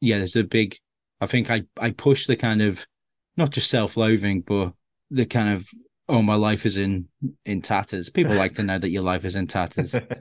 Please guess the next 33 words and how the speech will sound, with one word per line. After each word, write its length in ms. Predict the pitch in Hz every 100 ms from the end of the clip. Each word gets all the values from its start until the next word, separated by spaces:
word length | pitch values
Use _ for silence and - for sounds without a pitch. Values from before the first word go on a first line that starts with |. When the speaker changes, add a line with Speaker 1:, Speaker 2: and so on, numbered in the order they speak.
| 104 -
Speaker 1:
And 80 | 117
then 160 | 123 113
you 60 |
get 160 | 117 95
off 100 | 98
stage 400 | - 113 107 101
and 140 | 101
you 100 | 98
go, 240 | 95 98 92
"Oh, 40 |
actually, 400 | 101 95 - 107
things 280 | - 101 92
are, 140 | 87 -
things 200 | - 95
are 40 | 90
pretty 240 | - 82
good, 200 | 87 85
so 180 | - 95
I'm, 200 | 87 85 -
I'm 120 | 92
all 80 | 87
right." 200 | 90 90 _
Speaker 2:
Yeah. 220 | 87 76 76 _ _ _ _ _ _ -
Speaker 1:
So 80 |
there 160 | 113 139
is 140 | 131
an 80 | 117
element 320 | 107 104 101
of 200 | 104 98 -
a 80 | 104
character 480 | - 104 98 - 87
there, 220 | 90 92
but 220 | 95